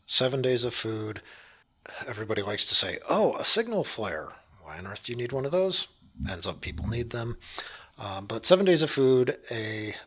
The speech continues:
sleeping bag, and whatever the hell else you want to survive.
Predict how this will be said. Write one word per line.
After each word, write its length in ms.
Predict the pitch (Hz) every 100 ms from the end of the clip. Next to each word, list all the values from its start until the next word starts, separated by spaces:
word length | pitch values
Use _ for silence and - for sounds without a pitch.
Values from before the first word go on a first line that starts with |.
| _ _ _ _ _
sleeping 460 | - 151 147 143
bag, 560 | 127 120 113 113 110 - - _ _ _ _ _ _ _ _ -
and 540 | 107 104 101 101 101 -
whatever 420 | 127 113 113 110
the 120 | 104
hell 200 | 98 98 92
else 220 | 87 -
you 60 |
want 220 | 92 82 -
to 100 | -
survive. 560 | - - 55 - -